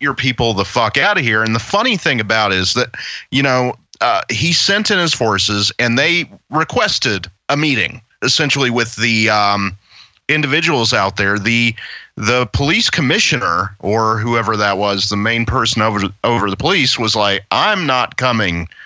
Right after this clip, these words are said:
to the fucking meeting. That's not happening." However, uh, the, the leader of the, um, the union for the police did go to the meeting.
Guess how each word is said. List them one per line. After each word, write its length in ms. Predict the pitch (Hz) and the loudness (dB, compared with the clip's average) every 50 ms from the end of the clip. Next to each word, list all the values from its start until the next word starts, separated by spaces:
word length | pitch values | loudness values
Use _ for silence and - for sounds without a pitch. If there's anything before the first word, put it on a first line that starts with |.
| - - _ - | -20 -18 _ -4
to 100 | - 123 | -2 -2
the 100 | 110 101 | 0 0
fucking 320 | - 110 98 - 95 87 | 0 -2 -2 0 -2 -2
meeting. 280 | 95 92 78 67 76 82 | 0 0 0 -2 0 -2
That's 200 | 92 101 - - | 0 0 0 0
not 160 | 117 87 85 | 0 0 0
happening." 480 | 95 123 117 98 - - - - - - - - - - - - | 0 0 0 0 -2 -4 -8 -10 -12 -16 -16 -14 -14 -14 -6 -2
However, 480 | 120 120 135 156 165 147 151 143 131 - - - - - - - - _ _ - | 0 0 2 2 2 2 0 0 0 -2 -8 -16 -20 -20 -20 -20 -20 _ _ -2
uh, 400 | 117 117 113 117 117 113 113 110 | 0 2 2 2 2 2 2 0
the, 340 | 107 110 120 117 117 117 113 - _ _ | 0 -2 -2 0 -2 -2 -4 -6 _ _
the 420 | 127 127 127 120 117 113 110 110 - _ _ _ _ _ _ _ _ _ _ _ _ _ _ _ _ - - - _ | -4 -2 -2 0 0 0 -2 -4 -6 _ _ _ _ _ _ _ _ _ _ _ _ _ _ _ _ -12 -12 -10 _
leader 580 | 123 123 156 196 233 240 196 139 117 110 113 123 - - _ _ _ - - - - - - - - | -4 -2 0 0 0 0 0 0 2 0 0 -2 -4 -10 _ _ _ -20 -20 -20 -12 -10 -8 -4 -2
of 460 | 131 135 135 131 131 131 113 104 104 98 | 0 2 2 2 0 0 -2 -6 -8 -4
the, 400 | 107 127 123 120 120 117 117 113 | -2 0 0 2 2 2 2 2
um, 540 | 110 110 110 107 107 107 107 104 101 101 104 - - - - _ _ _ _ _ _ - - | 2 2 2 2 2 2 2 0 0 -4 -8 -12 -18 -20 -20 _ _ _ _ _ _ -6 -4
the 80 | 123 117 | -2 0
union 560 | 120 175 254 285 262 175 107 76 65 73 - - _ _ _ | 0 0 2 2 2 0 0 -2 -4 -8 -14 -18 _ _ _
for 160 | - - 151 | -4 -2 0
the 100 | 131 113 | 0 0
police 560 | 110 120 117 104 95 92 92 92 - - - - _ _ _ _ - - - _ _ _ _ _ _ _ _ _ _ _ _ _ _ | -2 -4 -4 -2 -2 -2 -2 0 -2 -2 -2 -4 _ _ _ _ -20 -20 -20 _ _ _ _ _ _ _ _ _ _ _ _ _ _
did 360 | - 240 285 139 92 80 - - - _ _ _ _ _ - | -2 0 0 0 -2 -4 -8 -12 -14 _ _ _ _ _ -4
go 180 | 131 147 139 131 | -2 -2 0 0
to 120 | 127 - | -2 -2
the 80 | 127 113 | -2 -2
meeting. 380 | 107 101 87 76 73 - - | -4 -4 -4 -6 -8 -10 -14